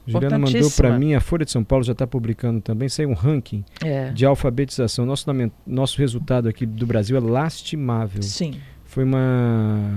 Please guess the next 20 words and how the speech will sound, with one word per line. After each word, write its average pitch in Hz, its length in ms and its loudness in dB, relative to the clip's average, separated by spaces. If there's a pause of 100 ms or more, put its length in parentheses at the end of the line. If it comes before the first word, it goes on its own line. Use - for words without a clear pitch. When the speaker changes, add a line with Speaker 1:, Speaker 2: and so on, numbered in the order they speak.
(600)
Speaker 1:
pesquisa 123 340 -2
feita 127 240 0
em 120 40 -2
dois 113 180 2
mil 117 140 2
e - 20 0
vinte 117 240 -2
e 147 40 -2
um, 170 160 0
dados 117 300 2
de 113 80 0
um - 20 2
levantamento 120 640 0
em 127 40 -4
sessenta 123 380 -4
e 117 60 0
cinco 113 240 -6
países 143 580 -2 (520)
sobre 135 600 2
alfabetização. 135 1160 0